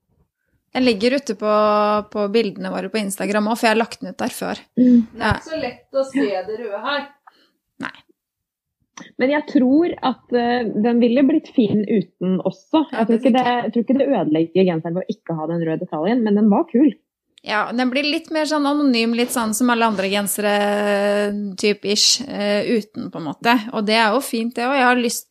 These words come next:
Speaker 1: poenget var at jeg hadde lyst på en tynn, varm genser, og det får jeg jo uansett. Så.
Speaker 3: Det jeg ikke likte med den røde stripa nå som jeg har sett den, eh,
Speaker 1: Mm.
Speaker 3: nøye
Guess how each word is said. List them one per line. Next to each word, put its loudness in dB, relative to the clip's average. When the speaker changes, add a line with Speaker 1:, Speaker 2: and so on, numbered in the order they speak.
Speaker 1:
poenget 0
var 2
at -4
jeg -4
hadde -4
lyst -6
på -2
en 0
tynn, 4
varm 2
genser, 0
og 0
det 2
får 0
jeg 0
jo 0
uansett. -6
Så. -14
Speaker 3:
Det 4
jeg 2
ikke -4
likte -2
med -2
den 0
røde 0
stripa -4
nå -6
som -8
jeg 2
har -6
sett -6
den, -6
eh, 2
Speaker 1:
Mm. 4
Speaker 3:
nøye 2